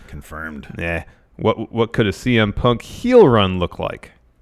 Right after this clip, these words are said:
Speaker 1: I like your answer better than mine. Go ahead.
Speaker 2: Oh, yeah, he'll just be a complete part-timer and just revel in the hypocrisy of taking, uh, the main event spot from younger talent,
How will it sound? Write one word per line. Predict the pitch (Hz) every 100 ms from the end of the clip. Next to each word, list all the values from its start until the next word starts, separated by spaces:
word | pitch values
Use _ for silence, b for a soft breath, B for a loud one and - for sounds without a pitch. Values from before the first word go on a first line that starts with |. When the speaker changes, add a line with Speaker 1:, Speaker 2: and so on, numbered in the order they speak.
| _ _ _ _ -
Speaker 1:
I | 107
like | 113 101
your | 98
answer | 85 78 82
better | 73 76
than | 71
mine. | 71 71 69
Go |
ahead. | 76
Speaker 2:
Oh, | 107 104 92 87 101
yeah, | 135 151
he'll | 127 151
just | 139 -
be | 135
a | 117
complete | 110 - 127
part-timer | - 117 - 117 110
and | 107
just | 92
revel | 95 104 107
in | 101
the | 92
hypocrisy | 87 101 92 98 104 92
of |
taking, | - 95 92 92 b b -
uh, | 95 90 90 90
the | 92
main | 98
event | 92 95
spot | - 95 92
from | - 92
younger | 92
talent, | 87 98 95 98